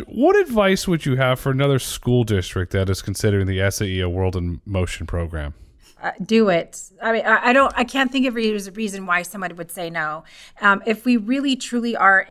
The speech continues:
Speaker 2: in the business of saving lives and growing and inspiring, we have to look at what are we doing right now to get them, uh, ready, prepared, and feeling successful for this information age.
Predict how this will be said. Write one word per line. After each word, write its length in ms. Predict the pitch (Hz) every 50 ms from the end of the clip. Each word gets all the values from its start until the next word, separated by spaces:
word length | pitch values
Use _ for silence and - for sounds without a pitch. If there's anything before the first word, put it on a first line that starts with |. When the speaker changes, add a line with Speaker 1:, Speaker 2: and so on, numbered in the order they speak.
| _ -
Speaker 2:
in 80 | 240
the 60 | 240 254
business 380 | 220 294 277 233 240 233 -
of 80 | 220 -
saving 440 | - - - 233 226 220 214 202 196
lives 320 | 185 170 165 165 165 -
and 120 | 190 180
growing 520 | 175 - 190 202 202 208 208 190 175 170 170
and 140 | 170 165 160
inspiring, 880 | 170 165 - - - 190 202 262 277 247 185 170 170 165 165 165 160
we 100 | 185 202
have 140 | 196 196 -
to 100 | 190 180
look 260 | 180 196 196 196 -
at 220 | 185 170 165 -
what 180 | 180 196 214 247
are 60 | 269
we 100 | 262 240
doing 220 | - 202 196 190
right 180 | 180 185 170 160
now 340 | 165 175 190 233 233 180 165
to 140 | - - 190
get 220 | 170 196 185 190
them, 340 | 190 180 180 180 170 - - _
uh, 180 | 196 185 175 160
ready, 300 | 160 185 190 208 208 185
prepared, 540 | 190 196 190 - - - 196 185 185 180
and 200 | 180 185 185 180
feeling 300 | 180 - 196 185 180 185
successful 540 | - - 170 - - 180 175 - 190 175 175
for 380 | 170 - 185 175 175 175 170 170
this 200 | - 185 170 -
information 480 | 185 175 - 165 165 170 170 - - 170
age. 320 | 165 165 160 156 - -